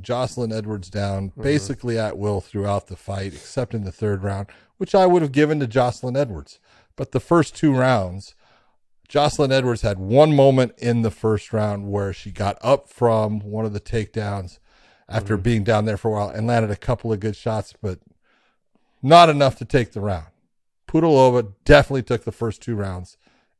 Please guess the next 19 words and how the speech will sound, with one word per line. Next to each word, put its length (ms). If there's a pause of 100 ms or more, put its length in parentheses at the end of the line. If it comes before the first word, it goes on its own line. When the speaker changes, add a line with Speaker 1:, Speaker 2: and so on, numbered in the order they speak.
(120)
Speaker 1:
and 160
she 160
lost 340
it 140
on 160
a 20
split 300
decision. 440 (340)
Sorry. 420 (1200)
Bad 460 (560)
decision. 480 (1300)
Speaker 2:
Can 160
I? 180
Okay, 360
so, 640
Speaker 1:
Go 100
ahead. 160
Speaker 2:
okay, 260
yeah. 160